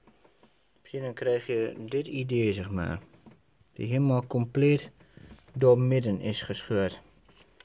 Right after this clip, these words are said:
En dat hij niet zoomt, vind ik echt irritant, maar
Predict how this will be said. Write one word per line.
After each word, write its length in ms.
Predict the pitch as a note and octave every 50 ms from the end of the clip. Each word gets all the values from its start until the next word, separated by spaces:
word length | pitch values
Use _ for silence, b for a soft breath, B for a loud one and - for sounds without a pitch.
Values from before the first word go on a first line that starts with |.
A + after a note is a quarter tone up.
| b b b b b _ _ _ _ _ -
En 80 | G#2+
dat 160 | G#2 G#2+ G#2+ -
hij 80 | A2
niet 220 | A2+ A#2 B2+ C3 -
zoomt, 380 | - - D#3+ D#3 D3 - - -
vind 200 | - - B2 B2
ik 160 | A#2 - - -
echt 260 | - B2 - - - _
irritant, 680 | - D3 B2 A#2+ A#2 A2+ A2+ - - C3+ D3+ E3+ E3 -
maar 300 | - C3 B2+ A#2+ A#2+ A#2+